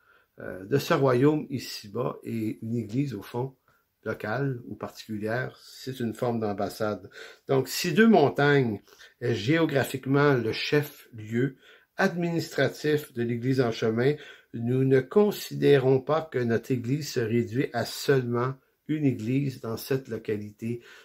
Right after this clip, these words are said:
Donc, notre Église, c'est à la fois à Longueuil, c'est à la fois Deux Montagnes, c'est à la fois Grenville. Nous n'ouvrons pas d'autres églises, on n'a pas, on n'a pas cette convoitise de toute façon. On veut juste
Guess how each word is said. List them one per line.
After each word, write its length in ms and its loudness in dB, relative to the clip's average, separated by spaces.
Donc, 200 -6
notre 240 0
Église, 560 0
c'est 220 -12
à 100 4
la 120 4
fois 340 4
à 140 8
Longueuil, 540 4
c'est 120 -6
à 60 -2
la 120 -2
fois 180 0
Deux 120 2
Montagnes, 540 -2
c'est 120 -8
à 60 -2
la 120 -4
fois 200 -4
Grenville. 720 0
Nous 140 -6
n'ouvrons 560 0
pas 220 0
d'autres 420 0
églises, 400 -2
on 80 -2
n'a 140 -6
pas, 480 2
on 40 -10
n'a 120 -12
pas 160 -6
cette 240 -12
convoitise 680 -4
de 60 -10
toute 220 -10
façon. 460 -10
On 140 -2
veut 160 6
juste 480 0